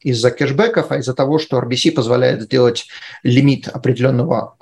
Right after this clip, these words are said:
а, размера. Не все кредитно-карточные компании позволяют такое сделать. Некоторые просто говорят: «У тебя пятнадцать тысяч, значит, если ты делаешь authorized user, у него тоже будет пятнадцать тысяч». Мне это не устраивает. Мне нужно было, чтоб у человека, чтоб я мог лимитировать, сколько я захочу.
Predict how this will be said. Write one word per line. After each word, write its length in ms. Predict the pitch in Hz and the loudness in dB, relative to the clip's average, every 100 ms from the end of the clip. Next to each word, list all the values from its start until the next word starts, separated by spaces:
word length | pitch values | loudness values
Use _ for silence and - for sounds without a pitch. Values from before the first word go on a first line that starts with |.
| - | -8
а, 220 | 113 120 | -4 -2
размера. 380 | 127 147 208 190 | 0 2 4 4
Не 240 | 143 151 | 4 2
все 260 | 160 - 135 | 0 -2 -4
кредитно-карточные 840 | - 113 120 120 - - - 120 - | -4 -6 -6 -4 -4 -4 -4 -4 -2
компании 400 | 123 131 117 117 | -2 -2 -4 -4
позволяют 440 | 107 120 120 120 | 0 2 2 0
такое 240 | - 120 | -2 -2
сделать. 340 | 117 165 190 160 | 2 4 2 2
Некоторые 360 | 135 - 117 | -2 -2 -4
просто 300 | - 120 - | -2 -4 -2
говорят: 400 | 107 117 - - _ _ - | 0 2 2 -2 _ _ -6
«У 80 | - | 0
тебя 140 | 131 | 0
пятнадцать 420 | - - 139 - | 0 -2 -2 0
тысяч, 200 | 214 202 | 2 2
значит, 340 | 139 135 - 127 | 2 0 -2 -4
если 240 | 123 135 | -4 -4
ты 60 | 117 | -4
делаешь 380 | 156 127 123 123 | 0 2 2 0
authorized 380 | 117 127 131 | 0 0 0
user, 320 | 160 190 147 127 | 2 4 4 4
у 60 | |
него 120 | 131 | 2
тоже 240 | 131 131 107 | 2 0 0
будет 220 | 101 95 | -4 -6
пятнадцать 380 | - 104 98 - | -4 -6 -4 -8
тысяч». 280 | - - - - - | -8 -8 -12 -20 -6
Мне 240 | - 135 143 | 0 2 2
это 120 | 143 | 2
не 80 | 143 | -2
устраивает. 540 | - 180 202 180 156 | 0 2 4 4 2
Мне 140 | 135 143 | 0 0
нужно 320 | 143 123 113 | 0 0 0
было, 260 | 117 110 | 0 0
чтоб 240 | - - - | -2 -6 -6
у 60 | |
человека, 340 | - 127 135 - | 0 2 2 -2
чтоб 220 | - - - | -8 -4 0
я 100 | 127 | 0
мог 180 | 120 123 | 0 0
лимитировать, 580 | 117 110 135 123 113 | -2 2 2 4 0
сколько 320 | - 120 110 120 | 0 -2 0 0
я 40 | |
захочу. 460 | 110 - - - | 0 -4 -4 -6